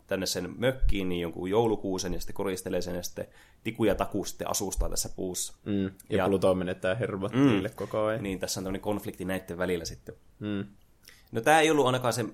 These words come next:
Speaker 1: mun suosikki, mutta tää oli semmonen niinku ihan basic hyvä,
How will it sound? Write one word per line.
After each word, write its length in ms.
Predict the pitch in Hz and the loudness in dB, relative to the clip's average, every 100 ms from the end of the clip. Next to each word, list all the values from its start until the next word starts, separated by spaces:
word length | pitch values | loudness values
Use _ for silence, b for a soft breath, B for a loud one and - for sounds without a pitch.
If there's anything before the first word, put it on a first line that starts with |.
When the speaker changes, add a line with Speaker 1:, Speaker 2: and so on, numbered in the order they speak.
| - | -8
Speaker 1:
mun 240 | 117 123 | -4 -2
suosikki, 460 | - 120 104 - 90 | 0 2 0 0 -8
mutta 180 | 90 92 | -8 -2
tää 120 | 107 | 2
oli 120 | 131 | 2
semmonen 280 | 151 147 127 | 2 2 2
niinku 320 | 120 113 - _ - | 0 -2 -6 _ -8
ihan 180 | 117 113 | -4 2
basic 460 | 113 117 107 101 - | 6 6 6 -2 -8
hyvä, 240 | 85 82 | -6 -6